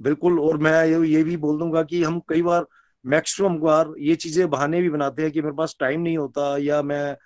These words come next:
इतना बिजी हूँ, मैं थक चुका हूँ। और देखिए, मटेरियल चीजों में कहीं मटेरियलिस्टिक, कहीं हमें जाना पड़े या कुछ ऐसा करना पड़े, कोई पार्टीज में जाना पड़े, तो हम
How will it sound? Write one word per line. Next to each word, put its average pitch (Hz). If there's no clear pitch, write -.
इतना 165
बिजी 139
हूँ, 156
मैं 143
थक 180
चुका 147
हूँ। 120
और 139
देखिए, 170
मटेरियल 160
चीजों 180
में 185
कहीं 180
मटेरियलिस्टिक, 170
कहीं 170
हमें 170
जाना 151
पड़े 156
या 160
कुछ 160
ऐसा 160
करना 160
पड़े, 147
कोई 151
पार्टीज 151
में 175
जाना 160
पड़े, 160
तो 160
हम 170